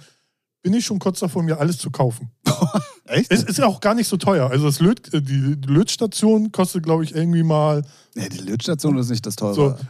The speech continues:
Speaker 1: aber das Effektgerät kostet auch nur irgendwie hundert Euro oder so. Ist jetzt nichts Spektakuläres. Mir geht's auch gar nicht darum, dass man denn daran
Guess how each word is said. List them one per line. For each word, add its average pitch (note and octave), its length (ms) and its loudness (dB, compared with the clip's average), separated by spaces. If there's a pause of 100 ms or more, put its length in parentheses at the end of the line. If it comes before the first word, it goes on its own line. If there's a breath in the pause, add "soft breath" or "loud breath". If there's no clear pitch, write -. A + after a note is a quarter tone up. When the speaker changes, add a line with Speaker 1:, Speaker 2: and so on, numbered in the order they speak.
Speaker 1:
aber C#3 220 2
das D3+ 160 0
Effektgerät F3+ 640 -2
kostet C#3+ 220 -4
auch B2+ 140 -2
nur B2 220 0
irgendwie C3 220 0
hundert C#3 340 0
Euro F3 200 2
oder G3 160 0
so. F3+ 120 -2
Ist C#3 140 -2
jetzt C#3 180 -2
nichts D#3+ 180 2
Spektakuläres. D#3 800 0
Mir E3+ 80 4
geht's G#3 240 -2
auch E3 140 -6
gar F#3+ 180 2
nicht A3 180 0
darum, F#3 300 4
dass D#3+ 180 2
man D3 140 0
denn D3 160 0
daran C3 400 -2